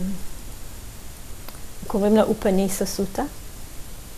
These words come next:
והיא גם, אה, אחת מהסוטות, יש כמה סוטות ב-, בקנון הפאלי שמדברות על,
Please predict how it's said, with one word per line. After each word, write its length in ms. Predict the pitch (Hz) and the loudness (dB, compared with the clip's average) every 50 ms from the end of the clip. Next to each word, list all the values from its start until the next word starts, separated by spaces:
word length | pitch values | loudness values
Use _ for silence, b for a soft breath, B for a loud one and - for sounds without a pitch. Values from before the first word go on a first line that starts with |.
| - - - - - - - - - - - - - - - - - - - - - - - - - - - - | -8 -8 -8 -8 -10 -12 -12 -12 -12 -12 -10 -12 -12 -12 -12 -12 -12 -12 -10 -10 -10 -10 -10 -8 -8 -8 -6 -2
והיא 1800 | 220 196 196 185 190 202 190 190 185 185 180 180 180 180 185 185 - - - 190 180 180 180 185 180 175 185 190 - - - - - - - 214 196 | 0 0 2 4 6 8 8 8 8 8 8 6 6 4 4 4 2 2 2 4 4 6 6 6 6 4 6 8 8 10 10 8 8 8 6 6 8
גם, 320 | 190 196 190 190 185 185 | 8 8 8 8 8 6
אה, 300 | 185 185 185 180 180 175 175 180 175 - - - - - - - - - - - - - - - - - - - - - - - - - - - - - - - | 6 6 6 6 6 6 4 4 2 0 -4 -4 -4 -4 -4 -6 -6 -6 -6 -8 -6 -6 -6 -4 -6 -6 -6 -6 -8 -8 -8 -8 -8 -8 -8 -10 -10 -8 -6 -4
אחת 300 | - - - 254 226 226 | -2 2 4 4 6 8
מהסוטות, 600 | - 247 233 214 - - 233 196 190 226 233 233 | 8 8 8 6 4 4 4 4 6 6 6 8
יש 160 | - 214 214 - - | 8 6 6 4 2
כמה 260 | - 214 208 214 233 | 4 4 6 6 6
סוטות 440 | 226 - - 196 185 - - 226 285 - - - 185 | 4 4 4 4 4 4 4 2 0 0 -2 0 2
ב-, 260 | 185 185 180 175 165 - - | 4 4 4 4 2 2 0
בקנון 400 | 180 190 190 214 190 185 185 190 | -2 0 2 4 4 6 6 6
הפאלי 600 | 185 185 - 233 220 220 226 220 220 220 247 233 - - - - - - - 208 196 196 190 185 185 180 - - - - 190 180 180 180 180 175 180 170 - - - - | 4 6 10 10 12 12 12 10 10 10 8 6 4 0 -4 -4 -2 2 4 4 6 6 8 6 6 6 2 0 -2 -2 0 0 2 0 0 0 -2 -4 -6 -6 -2 0
שמדברות 600 | 214 196 - 190 175 190 190 220 247 247 247 - | 0 4 4 4 6 8 10 10 10 10 8 6
על, 260 | 240 214 208 202 208 | 8 8 8 8 8